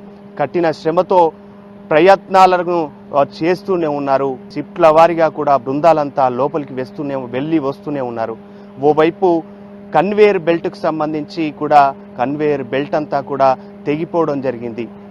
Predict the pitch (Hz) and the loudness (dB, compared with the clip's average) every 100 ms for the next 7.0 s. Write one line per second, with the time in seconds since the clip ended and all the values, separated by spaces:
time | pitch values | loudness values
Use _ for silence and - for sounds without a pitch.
0 | 127 131 139 143 131 127 139 185 165 139 | -8 -4 -4 -4 -4 -2 -2 -2 -2 -2
1 | 156 165 160 156 160 - 156 180 160 - | -2 -2 -2 -6 -8 -8 -6 -4 -4 -6
2 | - - - 127 165 196 190 190 185 180 | -20 -18 -8 2 2 2 -2 0 -2 -2
3 | 139 156 185 180 175 165 160 139 151 165 | 0 0 0 0 -2 -2 -2 0 -2 -4
4 | 165 160 - 160 147 - - - 147 170 | -6 -6 -2 -2 -2 -6 -20 -6 -4 0
5 | 190 208 180 139 147 160 170 165 151 120 | 2 2 2 -2 -4 -2 -4 -2 -2 -2
6 | 135 160 160 151 147 147 143 - 143 135 | -8 -8 -8 -6 -4 -4 -6 -6 -2 -2